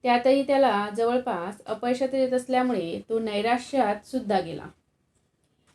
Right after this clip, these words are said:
परंतु म्हणतात ना, प्रयत्नांना देव नक्की यश देतो. दरम्यानच्या काळात तो छोट्या मोठ्या भूमिका करतच होता. त्याला मोठा ब्रेक मिळाला स्वामिनी या मालिकेतून.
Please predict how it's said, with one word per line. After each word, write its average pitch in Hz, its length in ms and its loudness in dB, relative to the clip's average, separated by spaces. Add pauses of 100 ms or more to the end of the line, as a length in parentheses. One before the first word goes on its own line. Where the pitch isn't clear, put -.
(200)
परंतु 294 540 2
म्हणतात 240 460 2
ना, 208 320 2
प्रयत्नांना 247 640 2
देव 233 320 2
नक्की 240 440 -2
यश 240 220 4
देतो. - 360 -8 (680)
दरम्यानच्या 311 580 4
काळात 240 440 2
तो 240 60 -2 (120)
छोट्या 269 260 0
मोठ्या 277 220 2
भूमिका 269 500 0
करतच 247 460 -4
होता. - 220 -18 (760)
त्याला 240 460 2 (400)
मोठा 240 360 0
ब्रेक 294 260 4
मिळाला 262 540 2
स्वामिनी 254 560 2
या 285 120 2
मालिकेतून. 262 680 -2